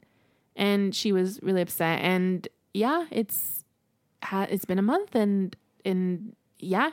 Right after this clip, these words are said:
no word, nothing. And I haven't seen him at the gym, and I don't wanna see him at the gym. But last thing I heard is that he said that the reason that he ghosted me or whatever is because I moved too fast for him. And in my mind, I'm just like, "You were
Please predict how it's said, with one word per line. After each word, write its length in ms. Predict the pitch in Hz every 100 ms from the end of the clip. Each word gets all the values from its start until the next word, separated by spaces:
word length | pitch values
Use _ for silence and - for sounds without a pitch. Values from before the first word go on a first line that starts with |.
| -
no 300 | 214 208 254
word, 260 | 277 302
nothing. 640 | 247 220 - 294 285 294 277
And 140 | 240
I 80 | 220
haven't 340 | 220 220 226
seen 160 | 240 240
him 80 | 233
at 80 |
the 80 | 226
gym, 380 | 214 262 262 247
and 80 | 202
I 40 |
don't 160 | 202 190
wanna 220 | 220 262
see 120 | 262
him 100 | 262
at 60 | 262
the 80 | 247
gym. 280 | 269 269
But 300 | 247 220 - - -
last 340 | 208 226 -
thing 120 | 247
I 180 | 240 262
heard 260 | 254 269 254
is 100 | 214
that 120 | 175
he 120 | 208
said 320 | 208 220 214
that 140 | 196 185
the 100 | 180
reason 380 | 233 233 247 226
that 240 | 180 165 - - - - _ _ _ _
he 480 | - - 240 247 240
ghosted 460 | 220 262 285 311 302
me 100 | 311
or 80 |
whatever 480 | 311 311 311 294 320
is 240 | 311 220 208
because 340 | 208 240 - -
I 180 | 214
moved 400 | 214 208 208 196 - -
too 180 | 202
fast 460 | 175 - - - -
for 100 | -
him. 280 | - 175 190 - _ _ -
And 180 | 233
in 80 | 247
my 140 | 247 247
mind, 260 | 254 262
I'm 100 | 254
just 260 | 240 240 -
like, 280 | 240 220 240
"You 200 | 254 254
were 300 | 220 175